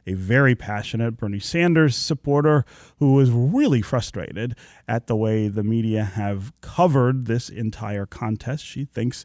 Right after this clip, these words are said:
that there has been a strong bias in favor of Joe Biden and against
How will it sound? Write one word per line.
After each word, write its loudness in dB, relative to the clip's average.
that -4
there -6
has -6
been -4
a -8
strong 0
bias -8
in -10
favor 2
of 0
Joe 0
Biden -4
and -4
against -2